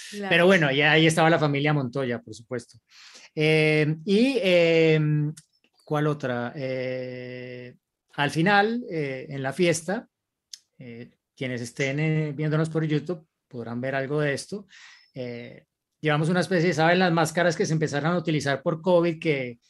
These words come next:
Speaker 2: eran como un plástico transparente que cubría toda la cara.
Speaker 1: Ujú.
Speaker 2: ¿Sí? Bueno,
Speaker 1: Las
Speaker 2: era esto
Speaker 1: facials.
Speaker 2: mismo, pero, pero con el dibujo de cascos emblemáticos de la Fórmula uno.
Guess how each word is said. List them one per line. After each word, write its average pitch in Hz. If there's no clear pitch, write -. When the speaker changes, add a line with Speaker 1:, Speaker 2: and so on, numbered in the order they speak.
Speaker 2:
eran 156
como 135
un 151
plástico 185
transparente 165
que 196
cubría 156
toda 170
la 156
cara. 143
Speaker 1:
Ujú. 117
Speaker 2:
¿Sí? -
Bueno, 117
Speaker 1:
Las 208
Speaker 2:
era 170
esto 170
Speaker 1:
facials. 185
Speaker 2:
mismo, 190
pero, 156
pero 175
con 202
el 156
dibujo 151
de 147
cascos 170
emblemáticos 151
de 139
la 123
Fórmula 123
uno. 98